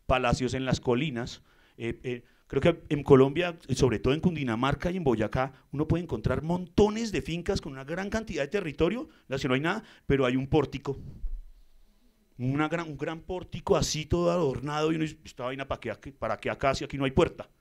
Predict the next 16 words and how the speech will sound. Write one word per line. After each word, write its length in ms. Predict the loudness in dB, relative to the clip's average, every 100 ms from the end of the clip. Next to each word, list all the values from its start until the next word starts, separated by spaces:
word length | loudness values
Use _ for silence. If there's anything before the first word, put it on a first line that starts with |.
| _ _ _ _
¿Por 160 | -2 -2
qué 100 | -6
tenemos 420 | -4 -4 -4 -4
esto 380 | -4 -4 -4 -8 -8 -20 -12
aquí?". 460 | -10 -10 -10 -12 -14 _ -20 -20 -20 -20 -20 -20 -10
Básicamente, 720 | -2 -2 2 2 4 2 0 -4 -20 _ -20 _ _
eso 240 | -4 -2 4
se 120 | 6
dio 300 | 8 4 2 -18 _ _
porque 540 | 0 0 0 -2 0
en 80 | 0
Colombia 320 | 2 2 2
sucede 340 | 0 0 0 0
eso. 260 | -2 -6 -8 _ _ _ _ _ _ -20 -20 -20 -2
Eh, 240 | 2 2 2
eh, 360 | 0 0 -4